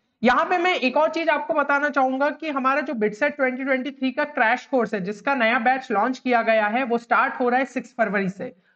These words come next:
तो अगर आपने अभी तक इस कोर्स को चेक नहीं किया है तो यहाँ पे कोर्स से रिलेटेड सारी डिटेल्स आपको डिस्क्रिप्शन and pinned comment में मिल जाएगी।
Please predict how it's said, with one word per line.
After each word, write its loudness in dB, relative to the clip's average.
तो 6
अगर 4
आपने 0
अभी -2
तक -4
इस -8
कोर्स -2
को -8
चेक -2
नहीं -6
किया 0
है 2
तो -4
यहाँ 2
पे -4
कोर्स -2
से -4
रिलेटेड -2
सारी 2
डिटेल्स -2
आपको 0
डिस्क्रिप्शन -4
and -2
pinned -4
comment 0
में 0
मिल -2
जाएगी। 0